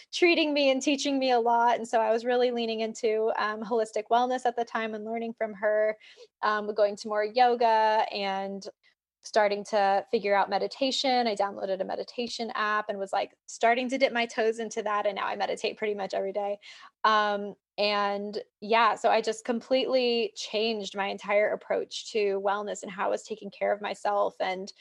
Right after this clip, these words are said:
like, I wasn't turning on Netflix at the end of the day. I was actually starting to, like, sit in my feelings and work through them <laughs> and really be more introspective. So that was kind of my turning point, was just finally someone bringing it to my attention,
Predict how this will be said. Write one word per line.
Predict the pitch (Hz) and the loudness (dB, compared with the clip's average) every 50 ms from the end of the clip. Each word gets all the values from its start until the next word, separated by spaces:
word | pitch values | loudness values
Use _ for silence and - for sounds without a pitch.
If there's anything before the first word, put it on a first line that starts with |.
| - - - _ _ - | -20 -20 -20 _ _ -2
like, | 185 185 180 | -2 0 2
I | 170 202 202 | 2 4 4
wasn't | 202 196 190 202 190 196 - - - | 4 2 2 0 -4 -6 -6 -10 -10
turning | 208 226 226 220 226 220 | -6 -4 -4 -2 -2 -2
on | 226 220 | -2 -2
Netflix | 220 - - - 233 214 214 214 - | -2 -4 -4 0 0 0 0 0 -2
at | 233 220 | -4 -2
the | 220 208 | -2 -2
end | 196 208 208 | -2 -2 -4
of | 208 208 | -4 -4
the | 208 208 | -4 -2
day. | 208 214 196 196 196 202 | 2 2 2 4 4 2
I | 202 208 | 2 2
was | 208 208 208 | 0 0 0
actually | 190 196 - - - 196 | -2 -2 -2 -6 -12 -8
starting | - - 202 202 202 208 208 | -4 -2 0 0 0 -2 -4
to, | - 226 | -4 -2
like, | 208 208 202 202 - 226 | -2 0 0 -2 -4 -8
sit | - - - - - 381 349 - - | -20 -20 -8 -2 2 2 2 2 2
in | - 269 277 | 0 0 2
my | 285 294 | 0 0
feelings | 285 285 - 285 294 320 311 277 254 254 233 | -2 -2 0 0 0 2 2 0 0 0 0
and | 240 226 226 | -2 0 0
work | 226 226 233 - | 0 -2 -2 -2
through | - 254 247 233 | -4 -4 -2 -2
them | 233 214 202 202 202 202 202 | -2 -2 -2 -2 -2 0 0
<laughs> | |
and | 240 233 240 277 254 262 254 240 - - 480 539 508 359 - | 2 2 4 4 2 2 0 -4 -6 -6 -6 -4 -4 0 2
really | 262 277 269 269 262 | 4 6 6 6 4
be | 214 247 240 | 2 0 -4
more | 233 226 226 214 | -2 0 0 0
introspective. | - 220 226 233 - 214 214 - - - 196 - - 202 185 185 202 | -2 -2 -4 -2 -2 -2 -2 -2 -2 -2 -2 0 0 -2 -2 -2 -2
So | - - 202 190 180 170 | -2 0 0 0 2 2
that | 233 240 214 | 2 4 2
was | 247 240 | 2 -2
kind | - 247 220 214 | -2 -6 -6 -4
of | 214 | -4
my | 202 196 190 196 190 - - | -2 -2 -2 -2 -4 -6 -8
turning | - 233 214 208 202 196 202 | -6 -6 -4 -4 -6 -8 -10
point, | - - 196 190 185 185 175 - | -10 -6 -4 -4 -4 -4 -6 -4
was | - 196 202 190 - | -2 -2 -2 -2 -2
just | - 190 180 180 - - - - _ _ _ _ _ _ - | -2 -2 -2 -2 -6 -12 -20 -20 _ _ _ _ _ _ 0
finally | 214 190 190 196 185 175 190 220 | 2 2 2 0 0 0 0 0
someone | 226 247 220 226 233 220 | 2 0 0 0 0 0
bringing | 208 208 208 208 208 | 0 0 0 0 0
it | 208 196 | -2 -2
to | - - | -2 -4
my | 214 196 | -4 -4
attention, | 196 - 226 226 - 233 202 202 | -2 -2 -4 -2 0 -2 -2 -4